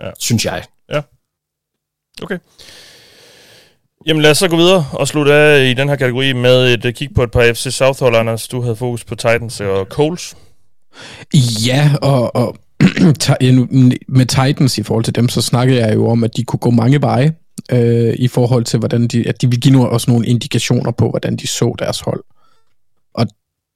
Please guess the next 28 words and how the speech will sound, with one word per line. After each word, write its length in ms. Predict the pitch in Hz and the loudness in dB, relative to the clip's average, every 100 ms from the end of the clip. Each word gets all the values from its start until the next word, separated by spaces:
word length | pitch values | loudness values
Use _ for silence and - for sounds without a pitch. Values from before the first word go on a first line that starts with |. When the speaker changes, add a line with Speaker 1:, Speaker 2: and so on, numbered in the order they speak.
| _ _ _ _ - 123 117 123 _ _ - | _ _ _ _ -16 -14 -10 -10 _ _ 0
Speaker 3:
man 260 | 151 131 | 2 2
kan 80 | 120 | 4
egentlig 180 | 160 131 | 4 4
sige, 160 | 143 139 | 4 2
at 60 | - _ - | 0 _ -2
de, 160 | 127 - - | -2 -4 -2
de 100 | 131 | 2
hoppede 300 | 123 123 127 | 4 4 2
lidt 240 | 127 139 - | 2 2 0
i 80 | 131 | -2
to 240 | - 139 | 0 0
forskellige 480 | - 131 139 127 117 | -2 -2 0 2 0
baljer, 420 | - 120 131 135 131 - | 0 0 2 0 -2 -8
fordi 380 | - 120 117 117 | -2 0 2 0
de 220 | - 123 151 - - _ _ _ _ _ | -2 -8 -8 -12 -20 _ _ _ _ _
tog 240 | - 196 165 | 0 2 2
egentlig 260 | 135 120 | 2 2
valg, 220 | 127 135 - 135 - - | 0 -2 -4 -8 -6 -6
der 100 | 117 | -4
kan 180 | - 113 | -4 -6
præstere 440 | 117 - 135 113 | -6 -4 -2 0
nu, 320 | 117 127 147 143 _ _ _ - - _ _ | 2 4 4 0 _ _ _ -20 -20 _ _
med 260 | - 120 113 | -2 0 0
det 140 | - | -2
første 360 | - 127 135 123 | -2 -2 0 -4
i 60 | 120 | -2
Peter 280 | - 123 | 0 0
Skoronski. 720 | 113 - 113 104 127 - 135 | -2 -4 -2 0 -2 -2 -6